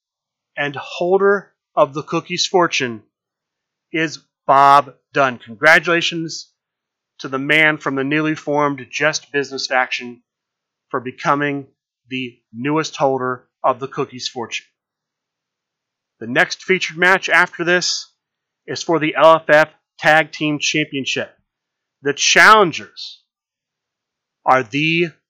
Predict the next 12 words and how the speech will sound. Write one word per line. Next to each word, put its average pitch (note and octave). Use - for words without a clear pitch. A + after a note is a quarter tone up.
Big D#3
Picture D#3+
Tag E3
Team, A#2+
featuring C#3+
the D#3+
Phil D#3
Birch, D#3
playing C#3+
here D#3+
as C3+
the C3